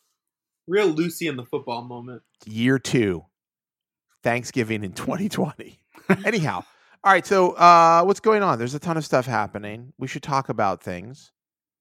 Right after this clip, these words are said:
Speaker 2: Do, um, Ryan, do we have to? Oh, Ryan, you're very ill. Can we talk
Speaker 1: I'm
Speaker 2: about
Speaker 1: about
Speaker 2: that?
Speaker 1: to cough. Hold on one second.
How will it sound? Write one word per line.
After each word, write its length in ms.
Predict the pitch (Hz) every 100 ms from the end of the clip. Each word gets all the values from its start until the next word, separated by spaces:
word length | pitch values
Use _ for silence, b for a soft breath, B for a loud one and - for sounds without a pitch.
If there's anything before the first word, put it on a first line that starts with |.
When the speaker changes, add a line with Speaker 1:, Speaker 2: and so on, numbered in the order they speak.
| _ _ _ _ -
Speaker 2:
Do, 160 | 120
um, 120 | 117
Ryan, 380 | 110 117 127 139
do 140 | 123 110
we 120 | 117
have 100 | 123
to? 80 | 143
Oh, 160 | - 143 b -
Ryan, 400 | 143 160 175 170
you're 120 | 147
very 260 | 151 151 117
ill. 300 | 107 123 - _
Can 80 | -
we 40 | 127
talk 180 | 143
Speaker 1:
I'm 40 | 151
Speaker 2:
about 140 | 151
Speaker 1:
about 200 | - 165
Speaker 2:
that? 80 | 196
Speaker 1:
to 100 | 202
cough. 380 | - 185 156 151
Hold 180 | 170 165
on 120 | 175
one 120 | 190
second. 200 | - -